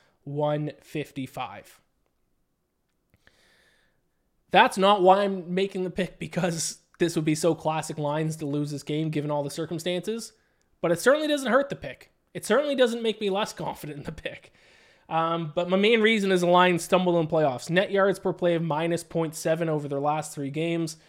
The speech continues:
Their defense has been bad all year. They're twenty-sixth in opponent yards per play. That's the worst mark in opponent yards per play amongst all playoff teams.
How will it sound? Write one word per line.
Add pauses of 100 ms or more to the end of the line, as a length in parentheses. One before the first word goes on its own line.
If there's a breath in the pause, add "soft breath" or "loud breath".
(320 soft breath)
Their
defense
has
been
bad
all
year.
They're
twenty-sixth
in
opponent
yards
per
play.
That's
the
worst
mark
in
opponent
yards
per
play (520 soft breath)
amongst
all
playoff
teams.